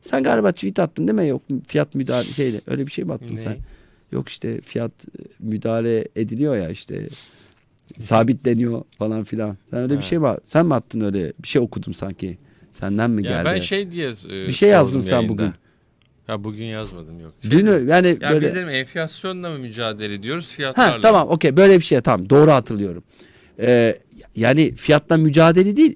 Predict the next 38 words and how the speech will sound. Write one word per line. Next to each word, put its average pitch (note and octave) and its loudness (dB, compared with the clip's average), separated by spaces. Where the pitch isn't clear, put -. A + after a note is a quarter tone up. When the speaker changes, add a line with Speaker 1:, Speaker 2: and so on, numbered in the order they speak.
Speaker 1:
enflas-, D3+ 0
bir G3 2
kere F#3+ 6
fiyattan, F3+ 4
biz A3+ 0
fiyatla A3+ 6
mücadele A2+ 6
Speaker 2:
Yazayım A#3+ 2
mı G3+ -4
bunu? G2 -12
Speaker 1:
Ya A2+ 4
bak, A#2+ 4
fiyatla A#3 6
mücadele G3+ 10
ediyoruz. C#3 4
Speaker 2:
Yazabilir D3 -6
miyim? C3 -4
Speaker 1:
Kurla C4 8
Speaker 2:
Problem G#3+ 6
olmaz A#2 -6
değil G2+ 2
Speaker 1:
Ya B2+ 6
Speaker 2:
mi? G2+ 0
Speaker 1:
yaz D#3+ 4
abi, G2 -4
fiyatla G#3 4
mücadele E3+ 4
ediyoruz. G#2+ 0
Speaker 2:
<laughs> - -20
Speaker 1:
Kurla G3+ 6
mücadele C#3 2
ediyoruz. F#2+ -8
Ya C#3 4
Speaker 2:
Ha. F#3+ 4
Speaker 1:
biz A3 0
enflasyonla G3+ 2
mücadele B2 2
etmiyoruz. D#2+ -12